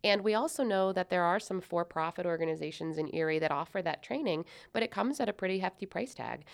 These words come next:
So if you're a student who, you know, maybe missed an opportunity in high school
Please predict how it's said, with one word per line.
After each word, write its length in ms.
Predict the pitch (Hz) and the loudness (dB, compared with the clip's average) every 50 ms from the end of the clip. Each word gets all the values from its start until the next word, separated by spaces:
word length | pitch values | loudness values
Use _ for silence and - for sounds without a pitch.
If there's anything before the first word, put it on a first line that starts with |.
| - - - | -20 -20 -14
So 260 | - - 202 180 175 | -2 2 4 6 6
if 160 | 175 170 - | 6 4 2
you're 160 | 165 170 190 214 | 0 0 2 2
a 60 | 208 | 0
student 640 | - - - 175 202 202 196 190 202 - - - 160 160 | -2 -2 -2 -2 -2 -2 -2 -2 -2 -4 -6 -10 -6 -2
who, 460 | 185 185 180 170 165 165 160 165 - - | -2 0 0 0 -2 -2 -4 -4 -4 -4
you 120 | 180 170 | -4 -2
know, 200 | 151 147 156 156 | 0 0 0 0
maybe 320 | 160 165 165 160 165 170 165 | 0 2 2 0 2 0 0
missed 320 | 165 165 175 180 - - | 2 2 2 2 0 -2
an 60 | 190 | -4
opportunity 540 | 170 160 - 170 - - 170 170 160 160 151 | -2 -2 -4 -6 -8 -6 -2 -2 -2 -2 -2
in 80 | 156 147 | -4 -4
high 160 | 160 180 220 | -2 -2 -2
school 440 | - - - 175 170 165 165 165 | -2 -4 -2 0 2 2 2 2